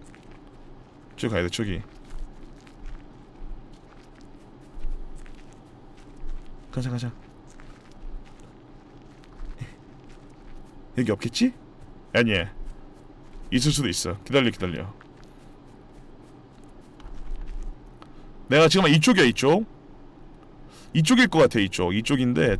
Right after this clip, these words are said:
끝인데. 지나갑니다, 지나갑니다, 지나갑니다. 빨리, 빨리, 빨리, 빨리.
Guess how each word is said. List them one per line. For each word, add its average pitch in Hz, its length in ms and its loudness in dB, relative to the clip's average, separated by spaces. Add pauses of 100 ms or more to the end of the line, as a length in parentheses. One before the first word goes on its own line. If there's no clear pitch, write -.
끝인데. 214 640 2 (2500)
지나갑니다, 160 380 4
지나갑니다, 170 360 2
지나갑니다. 190 380 4
빨리, 240 180 6
빨리, 254 120 8
빨리, 269 100 6
빨리. 254 120 6